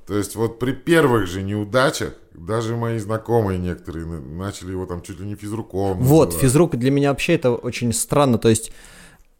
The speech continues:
Speaker 2: возможно, Симак не супер, э, э, м, тренер, щас, э, может, это грубо прозвучит, но в сравнении с условным, там, Манчини,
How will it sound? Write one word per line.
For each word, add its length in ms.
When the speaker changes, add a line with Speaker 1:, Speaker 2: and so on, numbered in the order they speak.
Speaker 2:
возможно, 840
Симак 460
не 100
супер, 460
э, 520
э, 460
м, 600
тренер, 340
щас, 340
э, 160
может, 280
это 100
грубо 220
прозвучит, 460
но 140
в 60
сравнении 440
с 120
условным, 680
там, 120
Манчини, 680